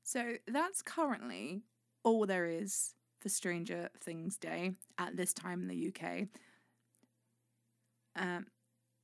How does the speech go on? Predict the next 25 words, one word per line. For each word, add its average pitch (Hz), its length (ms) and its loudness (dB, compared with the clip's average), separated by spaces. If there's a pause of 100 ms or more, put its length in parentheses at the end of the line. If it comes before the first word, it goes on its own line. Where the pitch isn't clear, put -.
(100)
so 220 280 4
what 254 320 2
we're 370 140 6
gonna 359 340 4
do, 220 340 6 (760)
because 254 260 -2
we 277 80 2
will 269 60 2
be 262 120 4
asleep, 196 520 4 (360)
we 226 200 4
are 233 80 4
going 214 340 4
to - 120 -8
do 214 180 0
just - 240 -4 (160)
a 240 80 2
brief 349 680 0
little 254 600 2 (500)
prediction 220 760 2 (680)
of 202 260 4
what 208 180 4
we 208 140 4
could 196 240 -4
get 165 280 2